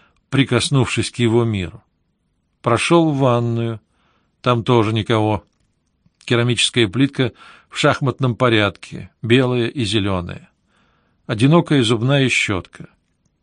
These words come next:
Расческа под черепаху. В следующей комнате широкая супружеская постель. Стеганое атласное одеяло бордового цвета.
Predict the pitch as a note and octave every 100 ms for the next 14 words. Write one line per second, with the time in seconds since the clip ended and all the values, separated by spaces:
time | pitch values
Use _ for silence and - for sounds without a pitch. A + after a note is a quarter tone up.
0 | _ - B2+ A2+ - G#2 - - F#2 _
1 | A2 - A2 G2+ - F#2 - - _ _
2 | _ _ _ _ _ _ _ _ _ _
3 | - C#3+ F3 D#3 - D#3 F3+ F3 E3 D#3
4 | E3 D#3+ - - C#3+ D#3+ E3 D3 D3 B2
5 | D3 C#3+ C#3 - C#3 C#3 B2 - A2 F2
6 | - _ _ _ _ _ _ _ _ _
7 | - - C#3+ B2 A#2+ A#2 A#2 A2+ B2 A#2
8 | - A2+ G#2+ A2 C3 C3 A#2+ A2+ A#2 G#2+
9 | A#2 A2+ A2 - G2+ F2+ - -